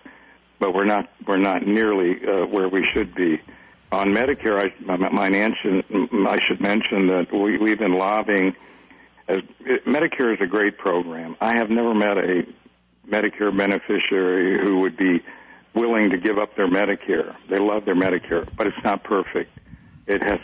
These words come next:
gaps. It doesn't cover hearing, dental, or vision, which are very important. And I'm hoping that there will be enough support in this Congress to at least begin a coverage, uh,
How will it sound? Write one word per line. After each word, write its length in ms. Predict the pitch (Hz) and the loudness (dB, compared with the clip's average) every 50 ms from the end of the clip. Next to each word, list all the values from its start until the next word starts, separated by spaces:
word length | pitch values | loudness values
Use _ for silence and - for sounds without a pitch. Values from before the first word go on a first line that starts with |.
| - - | -6 -4
gaps. 380 | 104 101 92 - - - - - - | -2 -2 -2 -2 -4 -8 -10 -8 -8
It 120 | - 104 - | -8 -4 -2
doesn't 360 | 110 101 - 98 101 92 - | -2 -2 0 -2 -2 -2 0
cover 300 | 107 104 95 98 95 - | -2 -2 0 0 0 -2
hearing, 480 | - 107 110 107 104 104 101 98 95 - - - - - _ _ - 123 98 | 0 0 0 2 2 2 2 2 0 -2 -6 -12 -20 -20 _ _ -18 -10 -4
dental, 300 | 104 104 98 98 98 101 | -2 0 0 2 0 0
or 180 | 101 101 98 95 | 0 -2 -4 -2
vision, 520 | - 101 95 90 - - - - - - - _ - | 0 0 0 0 -2 -6 -12 -16 -16 -18 -20 _ -6
which 160 | 104 - - | -4 -2 0
are 140 | 104 95 92 | 0 0 0
very 400 | - - - 107 110 107 101 95 | 0 -2 0 0 2 2 2 0
important. 600 | 90 87 - - 92 80 73 - 78 73 - - _ _ _ _ _ _ _ _ _ _ _ _ - | 0 -2 -2 -2 -2 -2 -2 -6 -10 -12 -14 -16 _ _ _ _ _ _ _ _ _ _ _ _ -4
And 160 | 90 98 101 | -2 0 2
I'm 140 | 104 110 107 | 2 0 0
hoping 480 | - 113 117 110 - - 117 101 98 90 | 0 0 -2 -2 -2 0 2 2 2 2
that 260 | 98 90 87 82 - - _ _ - | 2 2 0 -2 -4 -10 _ _ -4
there 180 | - 98 90 | -2 0 0
will 120 | 87 82 - - - | 0 -2 -4 -4 -2
be 120 | 117 101 | 0 2
enough 280 | 95 90 98 107 104 - - | 2 2 2 2 0 -2 -6
support 520 | - 104 - - - 107 101 92 87 - - | -8 -8 -6 -4 -2 0 0 0 -2 -4 -4
in 160 | 95 95 98 | -4 -2 0
this 100 | 101 101 - - - | -2 -2 -4 -4 -2
Congress 460 | 104 101 101 101 95 92 92 90 - - - - - - - - - _ - | -2 0 0 0 0 0 -2 -2 -2 -6 -14 -18 -20 -20 -20 -20 -16 _ -2
to 120 | 104 95 | 0 0
at 100 | 90 87 | 0 0
least 300 | 101 117 123 123 - - - | 2 2 2 0 0 -2 -4
begin 580 | - - - 98 107 107 107 104 104 104 107 - - | -4 -2 0 0 2 2 2 4 2 2 0 0 -4
a 80 | 87 82 | -8 -6
coverage, 720 | - - - 104 101 98 98 87 85 85 82 - - - - - - - - - - _ _ _ - | -4 -2 0 0 0 0 0 0 0 0 0 -2 -4 -6 -6 -10 -20 -20 -20 -20 -20 _ _ _ -4
uh, 140 | 98 95 90 | -4 -4 -4